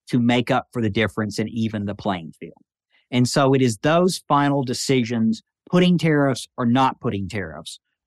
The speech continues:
on specific goods made in specific countries that form the vast majority of the work we do. And then about thirty percent of the work we do are customs cases, which involve classification largely.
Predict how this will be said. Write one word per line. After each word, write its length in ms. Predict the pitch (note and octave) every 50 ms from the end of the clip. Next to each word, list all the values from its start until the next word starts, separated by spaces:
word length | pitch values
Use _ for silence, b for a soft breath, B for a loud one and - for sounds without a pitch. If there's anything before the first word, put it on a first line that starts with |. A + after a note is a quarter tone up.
| _
on 300 | B2 A#2+ A#2+ A#2 A2+ A2+
specific 600 | A2 - - - C3 - - D#3+ D#3 - F#3+ D#3
goods 440 | B2+ C3+ C3+ C3 B2+ B2+ A#2+ A2 -
made 180 | A#2+ A2+ G#2+ A2
in 80 | A2
specific 540 | G#2 - - A2 - - B2+ B2 - B2 -
countries 540 | - B2 A2 G2 - G#2+ G#2 G2 F#2+ F2 -
that 100 | F#2 - _ _ -
form 380 | B2 A#2+ A#2 A2+ A2 A2 G2+ -
the 60 | G#2 F#2
vast 340 | G#2+ G#2 G#2 G#2 G2+ -
majority 500 | - G#2+ G2 A2 G2+ G2 F#2+ F#2+ G2 F#2+
of 120 | - - -
the 80 | G2+
work 260 | F#2+ F#2 G2 G2 F#2 - _ -
we 80 | F#2+
do. 140 | F#2 G2+ E2+ - _ _ _ _ _ _ _ _ _ _ _ _
And 140 | - A#2+ A#2
then 140 | B2+ C3 C3
about 300 | B2 A#2 A#2+ A#2+ - - _
thirty 240 | - D3+ E3 E3 F3+
percent 380 | - - D#3+ C#3 - E3 D3 D3
of 80 | C#3
the 80 | C3+ C3
work 260 | A2+ A#2+ A#2 A2+ - _
we 140 | A#2 A2
do 400 | G2+ G#2+ G#2 G2+ G2 F#2+ G2 G2 - _ _ _ _ _ _
are 360 | - A2+ A2+ A2+ A2+ G#2+ - - _ _ _ _ _ _ -
customs 440 | F3 C#3+ - - - G#2+ G#2 G2+
cases, 600 | - - G#2 G2 F2+ E2 - E2 D#2+ F#2+ A2 - _ _ _ _ _
which 240 | - B2+ B2+ B2 -
involve 580 | B2 A#2+ A2+ A#2 - A#2+ A2+ A2+ A2 A2 G#2 -
classification 1080 | - - C#3+ C3 C3 C3 - D3 - - - - C3 A#2 A2 G2+ - - G#2 F#2+ F#2+
largely. 640 | F#2 F#2 F#2 F2+ E2+ E2+ - F2 D#2+ F2 F2+ F#2 F#2+